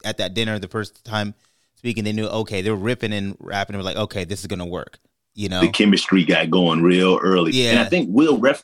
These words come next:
Speaker 2: Will referenced it in his book too, didn't he?
Speaker 1: He might, I think he might have referenced that in his book.
Speaker 2: He might have. I think so. I think
Speaker 1: Yeah.
Speaker 2: he did reference it in his book. Yeah.
Speaker 1: But it, it's wild
Speaker 2: Yeah.
Speaker 1: to think that ne-, then that Martin was the bigger star.
Speaker 2: Martin was the top gun.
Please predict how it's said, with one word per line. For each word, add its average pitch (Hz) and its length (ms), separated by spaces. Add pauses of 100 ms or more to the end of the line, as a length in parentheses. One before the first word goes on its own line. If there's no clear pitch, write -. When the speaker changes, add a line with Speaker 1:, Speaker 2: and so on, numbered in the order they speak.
Speaker 2:
Will 139 260
referenced 127 400
it 98 120
in 92 120
his 87 140
book - 300
too, 139 180
didn't 98 260
he? - 100 (220)
Speaker 1:
He - 140
might, 170 280
I 165 40
think 165 200
he 156 60
might 127 180
have 113 60
referenced 104 240
that 101 120
in 101 100
his 90 120
book. 92 320 (180)
Speaker 2:
He 123 100
might 123 280
have. 80 160 (100)
I 90 60
think 131 200
so. - 240
I 95 60
think 127 160
Speaker 1:
Yeah. 131 40
Speaker 2:
he 123 80
did 117 200
reference 87 360
it 78 80
in 73 120
his 71 140
book. - 200 (140)
Yeah. 92 180
Speaker 1:
But - 100
it, - 80
it's 139 160
wild 143 260
Speaker 2:
Yeah. - 60
Speaker 1:
to - 100
think 147 400
that 117 220
ne-, 120 340
then 123 540
that 110 180 (280)
Martin 123 440
was 117 160
the 113 80
bigger 104 400
star. 117 400
Speaker 2:
Martin 135 340
was 110 160
the 92 80
top 85 340
gun. 90 200